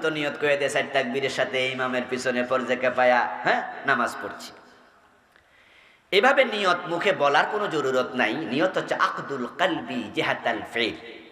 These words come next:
মুখে বলা জরুরি নয়, অন্তরের চিন্তার নামে কি নিয়ত? নাওয়াইতু আন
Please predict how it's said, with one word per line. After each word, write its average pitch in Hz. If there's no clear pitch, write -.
মুখে 208
বলা 160
জরুরি 151
নয়, 90
অন্তরের 185
চিন্তার 160
নামে 143
কি 240
নিয়ত? 113
নাওয়াইতু 143
আন 135